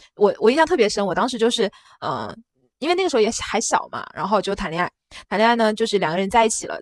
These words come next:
身边的人其实都知道，比如说室友啊，或者是你的好朋友啊，都知道了。但是在其他人的面前呢，比如说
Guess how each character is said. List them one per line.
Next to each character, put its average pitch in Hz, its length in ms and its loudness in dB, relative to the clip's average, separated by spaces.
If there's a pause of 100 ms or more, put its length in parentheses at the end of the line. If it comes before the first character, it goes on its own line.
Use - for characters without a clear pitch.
(120)
身 330 260 -2
边 359 120 2
的 392 80 -2
人 190 120 -2
其 - 80 -12
实 165 100 -8
都 165 120 -4
知 - 120 -12
道， 185 80 -2
比 - 120 -10
如 165 40 -8
说 180 60 -8
室 247 240 -6
友 180 140 -6
啊， 147 440 -6
或 196 80 -10
者 - 100 -8
是 - 140 -8
你 160 60 -10
的 156 80 -6
好 - 160 -8
朋 - 140 -14
友 170 80 -8
啊， 208 120 -4
都 165 100 -6
知 - 140 -12
道 - 140 -4
了。 - 60 -10 (220)
但 254 120 2
是 262 120 0
在 277 180 6
其 - 160 -8
他 226 120 0
人 240 80 0
的 226 80 -4
面 247 180 -6
前 180 160 -10
呢， 170 100 -6
比 165 100 -6
如 170 40 -4
说 202 200 0